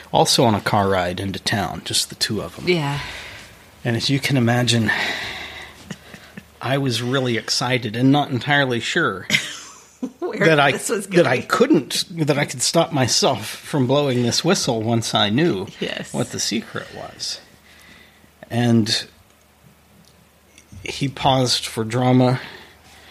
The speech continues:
Speaker 1: and then he told me that secret. Should I share it, or should I make him, the people not know, or at least make him wait until the end of the episode?
Speaker 2: Let's, let's circle back at the end of the episode.
Speaker 1: Okay,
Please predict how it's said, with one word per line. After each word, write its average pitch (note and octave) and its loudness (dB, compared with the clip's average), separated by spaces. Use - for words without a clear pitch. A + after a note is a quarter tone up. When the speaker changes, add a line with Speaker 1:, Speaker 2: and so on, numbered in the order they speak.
Speaker 1:
and A#2 -2
then A2+ 0
he C3 -2
told D#3 -2
me G2 -4
that - -8
secret. - -6
Should - 2
I B2 4
share A3+ 4
it, A#3+ 0
or B2+ 0
should C3 2
I A#2 4
make B2 0
him, A#2 -4
the B2 -4
people A#2+ -4
not B2+ 2
know, C3 4
or A2 2
at A2 -2
least A#2+ 0
make A2+ -2
him A2+ 0
wait A2 0
until G#2+ -2
the G#2+ 0
end G#2 2
of G2 -4
the F#2+ -2
episode? - -4
Speaker 2:
Let's, G#3+ -2
let's A3 -2
circle F#3 -4
back D3 -6
at C#3 -8
the C3+ -6
end C3 -4
of B2 -8
the B2+ -8
episode. C3+ -2
Speaker 1:
Okay, E2+ -6